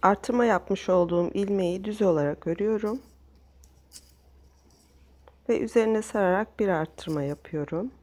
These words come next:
Diğerlerine de düz örgü olarak devam ediyorum.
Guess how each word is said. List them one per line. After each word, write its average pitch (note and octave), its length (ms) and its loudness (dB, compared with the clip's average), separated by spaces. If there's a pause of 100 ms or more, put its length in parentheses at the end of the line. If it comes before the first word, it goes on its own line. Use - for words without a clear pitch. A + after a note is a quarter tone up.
(1300)
Diğerlerine D#3+ 680 0
de G#3+ 160 -4
düz G3 180 -6
örgü C#3+ 300 0
olarak D3 520 -6
devam C#3 360 -6
ediyorum. - 480 -10